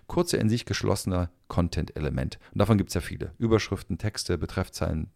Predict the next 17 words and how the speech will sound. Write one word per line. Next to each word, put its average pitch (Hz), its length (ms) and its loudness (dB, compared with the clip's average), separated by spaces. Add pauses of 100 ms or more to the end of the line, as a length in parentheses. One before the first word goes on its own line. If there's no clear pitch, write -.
Button - 360 -6
und - 120 -8
so - 100 -4
weiter. - 260 -6 (640)
Die 151 440 6 (1000)
gehören 120 260 10
in 120 120 4
der 113 120 10
Regel 131 180 6
auch 120 80 8
noch 117 160 8
zu - 180 0
einem 104 260 6
sowas 95 320 2
wie 98 40 0
einem 90 140 4
Modul. 95 460 8